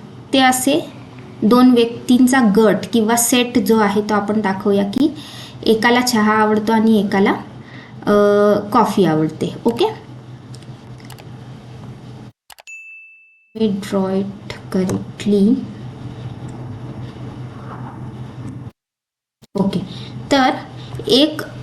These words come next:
अ, सेट जो आहे तो असा आहे ज्यांना कॉफी खूप आवडते आणि एक सेट जो आहे त्यांना चहा खूप आवडतो. ओके, तर हे कॉफीवाले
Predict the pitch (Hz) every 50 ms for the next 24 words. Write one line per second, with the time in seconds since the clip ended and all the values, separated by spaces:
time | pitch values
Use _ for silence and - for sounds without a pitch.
0 | - - - 233 226 226 226 226 233 - - 269 254 247 233 220 269 277 262 269
1 | 269 262 262 277 269 262 240 247 - 277 269 254 240 226 254 262 247 240 233 226
2 | 226 226 240 277 294 - - - - 214 202 202 - - 240 233 - - 254 -
3 | - 240 233 220 226 220 208 220 262 302 - - - - - - - - - -
4 | - - - - - 240 254 285 - 285 262 269 269 - - - 294 269 247 226
5 | 220 240 269 254 254 247 254 262 - 254 247 240 247 262 320 - - - - -
6 | - - - 247 233 226 226 233 233 - 226 208 - 180 165 160 160 156 - -
7 | - - - 247 - - 320 330 - - - - - - - - - - 240 233
8 | 220 233 254 247 - 254 240 233 233 262 262 - 240 247 262 254